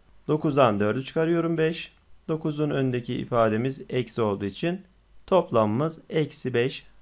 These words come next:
C şıkkıdır. Aşağıdaki dairelerin içine birden dokuza kadar olan rakamlardan sekiz tanesi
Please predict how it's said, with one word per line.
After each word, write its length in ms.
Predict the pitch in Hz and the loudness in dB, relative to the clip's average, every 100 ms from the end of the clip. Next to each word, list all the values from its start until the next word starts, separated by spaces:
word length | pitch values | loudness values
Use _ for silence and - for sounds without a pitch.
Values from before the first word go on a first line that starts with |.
| _ | _
C 200 | 139 120 | 0 2
şıkkıdır. 460 | - - - - - _ _ _ - - _ _ | 0 -12 -16 -16 -20 _ _ _ -20 -20 _ _
Aşağıdaki 460 | 147 190 202 226 226 | 0 4 4 4 6
dairelerin 500 | 180 147 135 120 123 | 6 8 6 4 0
içine 420 | - - 107 165 - | -6 -4 -4 -4 0
birden 320 | 151 180 185 | 2 4 2
dokuza 360 | 180 185 196 208 | 0 0 0 0
kadar 260 | 170 127 | 2 4
olan 280 | 117 107 104 | 4 2 2
rakamlardan 720 | 151 165 143 139 123 139 175 | 0 2 2 4 4 2 -2
sekiz 460 | 180 - 196 285 - | -6 -6 -6 -6 0
tanesi 600 | 156 117 110 - 139 | 2 2 0 -2 -2